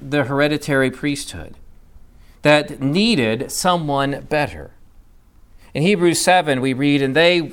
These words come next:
truly were many priests because they were not suffered to continue by reason of death. But this man, because he continueth ever, hath an unchangeable priesthood. Wherefore he is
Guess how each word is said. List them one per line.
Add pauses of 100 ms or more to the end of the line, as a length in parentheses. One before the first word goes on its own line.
truly
were
many
priests (280)
because
they
were
not
suffered
to
continue
by
reason
of
death. (760)
But
this
man,
because
he
continueth
ever, (200)
hath
an
unchangeable
priesthood. (1040)
Wherefore
he
is